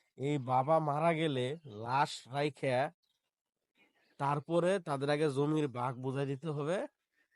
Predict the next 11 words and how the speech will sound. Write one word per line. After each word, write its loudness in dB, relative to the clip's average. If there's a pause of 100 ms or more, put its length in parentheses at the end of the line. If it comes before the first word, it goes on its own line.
(160)
তারপর 2 (260)
এটার -2
কার্যক্রম -4
হবে। -6 (1300)
এমনই 4
সন্তান, 0 (1120)
সন্তানকে -2
যদি -2 (160)
ইসলামের -6
শিক্ষাও -4
দিতেন -4